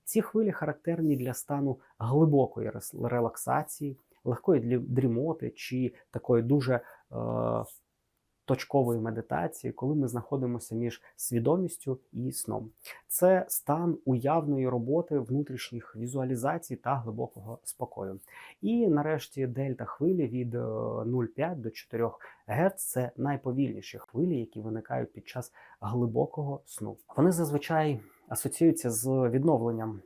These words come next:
організму, омолодженням та глибокими фізичними і ментальними відпочинками.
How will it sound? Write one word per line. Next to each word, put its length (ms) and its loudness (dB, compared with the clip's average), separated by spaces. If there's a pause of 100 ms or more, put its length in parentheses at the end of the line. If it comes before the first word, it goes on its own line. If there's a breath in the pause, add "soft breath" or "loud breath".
(140)
організму, 720 -2
омолодженням 720 -4
та 240 -4
глибокими 560 -4 (360 loud breath)
фізичними 640 -2
і 40 0
ментальними 640 -4 (260 soft breath)
відпочинками. 760 -8